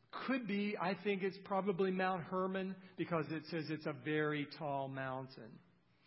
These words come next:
Mount Hermon is in northern Israel on the Syrian border. Today it would be the Golan Heights.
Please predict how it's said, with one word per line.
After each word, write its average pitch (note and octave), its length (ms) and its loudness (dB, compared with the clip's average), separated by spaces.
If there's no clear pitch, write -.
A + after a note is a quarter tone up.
Mount E3 240 6
Hermon G3 280 4
is E3+ 160 4
in D#3 120 0
northern F3+ 420 2
Israel F#3 520 2
on D#3+ 140 2
the D#3 120 -4
Syrian F3 460 4
border. E3 500 0
Today D#3 240 -2
it D#3+ 60 -2
would D#3 120 -6
be D#3+ 120 2
the D#3 100 -4
Golan C#3+ 680 -2
Heights. - 760 -8